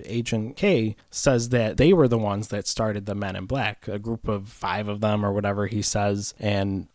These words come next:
now we get a story of in the Eiffel Tower, there's a wormhole, and, and there was an alien migration, and that, that was before, obviously,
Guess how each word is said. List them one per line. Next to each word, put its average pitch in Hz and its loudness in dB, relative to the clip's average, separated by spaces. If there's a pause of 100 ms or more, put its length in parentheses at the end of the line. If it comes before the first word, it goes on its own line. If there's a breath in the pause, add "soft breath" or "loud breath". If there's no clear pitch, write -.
now 127 2
we 127 4
get 123 4
a 113 2
story 120 6
of 104 0
in 120 2
the 107 2
Eiffel 110 -2
Tower, 107 0
there's 104 0
a 104 -6
wormhole, 107 2
and, 98 -2
and 101 -6
there 104 0
was 101 -2
an 101 -6
alien 117 2
migration, 113 0
and 113 -2
that, 151 2 (120)
that 165 2
was 127 2
before, 113 2
obviously, 104 -8